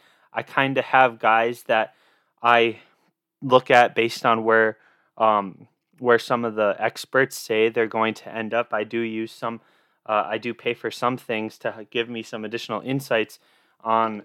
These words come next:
these individuals, but ultimately I like making sure that my thoughts are my own when it comes to analyzing this data, and that's why we can't take all of this seriously, because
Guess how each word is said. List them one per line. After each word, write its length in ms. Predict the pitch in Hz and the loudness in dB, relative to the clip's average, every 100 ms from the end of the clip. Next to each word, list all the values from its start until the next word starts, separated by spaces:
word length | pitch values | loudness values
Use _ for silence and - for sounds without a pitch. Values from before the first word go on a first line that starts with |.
| _ | _
these 260 | 113 113 104 | -12 -12 -12
individuals, 680 | 110 101 127 127 110 104 - | -14 -6 -4 -4 -6 -8 -6
but 140 | 117 | -4
ultimately 540 | 110 143 165 160 131 117 | 2 0 0 -8 -4 0
I 100 | 117 | 0
like 260 | 120 113 _ _ _ _ | -2 -6 _ _ _ _
making 340 | 123 117 117 | -4 -2 -6
sure 300 | 107 - 120 | -8 -2 0
that 260 | 113 104 92 | 2 0 0
my 160 | 110 113 | -4 -2
thoughts 400 | - 131 127 117 | 4 4 4 -2
are 80 | |
my 220 | 101 101 117 | -4 -4 -4
own 280 | 123 104 | -4 -6
when 140 | 104 101 | -12 -16
it 80 | - | -12
comes 280 | 117 110 - | -12 -12 -12
to 280 | - 104 110 | -10 -10 -8
analyzing 560 | 113 123 127 131 143 | -6 -2 -2 -2 -6
this 140 | 135 139 | -8 -2
data, 320 | 147 151 160 _ _ _ _ | 0 2 -2 _ _ _ _
and 320 | 123 117 107 - - | -6 -6 -8 -16 -2
that's 260 | 127 131 - | -2 -2 -2
why 300 | 123 113 - - | 0 -2 -4 -14
we 140 | 117 | -18
can't 360 | - 143 131 - | -12 -8 -8 -8
take 260 | 123 117 120 | -12 -10 -2
all 220 | 120 120 | -2 -2
of 80 | 110 | -6
this 180 | 110 | -12
seriously, 680 | - 120 117 127 - 156 151 _ _ _ _ | -12 -8 -8 -8 -10 -12 -12 _ _ _ _
because 420 | - - 131 117 | -14 0 0 0